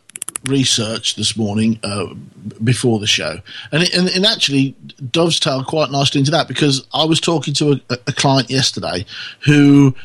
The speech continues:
has become obsessed with the term multitasking, um, and the, the net, the net result is he le-, he le-, he lets go of everything. He lets go of, he, he,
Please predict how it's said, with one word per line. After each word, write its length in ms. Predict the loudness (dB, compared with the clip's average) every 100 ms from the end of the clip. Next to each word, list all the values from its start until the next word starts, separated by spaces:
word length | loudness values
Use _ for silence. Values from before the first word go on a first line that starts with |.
| -2
has 160 | -2
become 360 | 0 -2 0 2
obsessed 640 | 2 2 2 0 -2 -4 -4
with 180 | -2 -2
the 80 | -2
term 420 | -2 0 0 0 2
multitasking, 1000 | 2 2 0 -4 -4 -6 -6 -8 -8 -14 _ _ -14 -14 -20 -16 -4
um, 580 | 0 2 6 6 6 4 -2 -14 -2
and 680 | 0 2 2 2 4 4 0 -8 -16
the, 460 | -2 2 6 4 4
the 140 | 0 2
net, 300 | 2 2 -2 -16 -4
the 140 | 0
net 220 | 2 2 2
result 480 | 2 4 2 2
is 180 | 2 0 0
he 140 | 2 4
le-, 100 | 2 -2 -2
he 200 | 0 2
le-, 60 |
he 220 | 2 2 2
lets 160 | 0
go 140 | 0 0
of 80 |
everything. 360 | 2 0 -4 -10 _ _ _
He 80 | 0
lets 180 | 0 2
go 120 | 0
of, 100 | -2 -2
he, 140 | -6
he, 200 | -6 -8